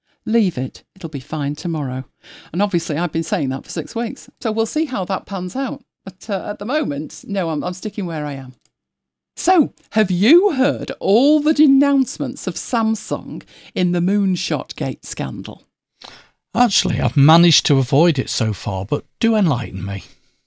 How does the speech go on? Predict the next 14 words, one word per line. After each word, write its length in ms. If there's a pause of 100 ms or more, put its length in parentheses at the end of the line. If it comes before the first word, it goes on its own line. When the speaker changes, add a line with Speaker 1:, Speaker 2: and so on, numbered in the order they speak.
(800)
Speaker 1:
Apparently, 800
it's 180
a 60
shiny 480
new 280
feature 680
on 160
certain 380
Samsung 520
phones, 380
probably 320
the 160
expensive 580
ones, 360